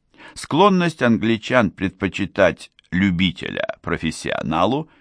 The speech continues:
причём не только в спорте или искусстве, сложилась, разумеется, у определённого класса в определённую историческую эпоху.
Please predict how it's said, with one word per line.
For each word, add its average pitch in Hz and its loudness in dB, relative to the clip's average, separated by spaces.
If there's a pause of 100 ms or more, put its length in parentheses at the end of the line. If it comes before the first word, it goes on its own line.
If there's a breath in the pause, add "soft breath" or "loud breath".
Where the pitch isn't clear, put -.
(460 soft breath)
причём 107 4
не 120 6
только 120 2
в - -20
спорте 113 2
или 107 0
искусстве, 104 -4 (460 soft breath)
сложилась, 175 2
разумеется, 123 0
у 113 4
определённого 104 2
класса 139 2
в 104 2
определённую 101 0
историческую 80 -4
эпоху. 50 -8